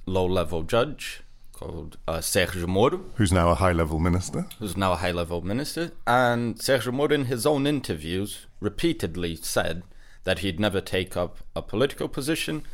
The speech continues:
Speaker 1: because that would put in question his previous actions as a judge. So, from the horse's mouth, if you like. <laughs> There were several other instances of the judiciary acting in a very politicized manner recently.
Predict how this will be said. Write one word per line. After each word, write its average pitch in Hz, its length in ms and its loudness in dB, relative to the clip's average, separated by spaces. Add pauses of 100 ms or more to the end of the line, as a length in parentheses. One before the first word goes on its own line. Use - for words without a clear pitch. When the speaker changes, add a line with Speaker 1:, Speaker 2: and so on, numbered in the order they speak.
(180)
Speaker 1:
because 95 200 0
that 101 240 4
would 98 200 -6
put 95 160 -6
in 87 420 -6 (280)
question 98 580 0 (600)
his 95 200 -2
previous 92 400 0
actions 85 380 -2
as 82 180 -6
a 82 60 -4
judge. 80 560 -4 (460)
So, 95 400 2 (220)
from 101 200 2
the 90 80 -2
horse's 110 420 0
mouth, 113 340 2
if - 160 -14
you 73 60 -14
like. 76 280 -14 (260)
<laughs> 120 40 -14 (560)
There 135 120 -2
were 220 80 2
several 175 320 4
other 139 180 2
instances 101 720 -2
of 90 140 -4
the 95 80 -4
judiciary 98 580 -2
acting 92 380 0
in 87 100 -4
a 85 60 -6
very 90 240 -2
politicized 87 800 -4
manner 80 280 -4
recently. 78 640 -8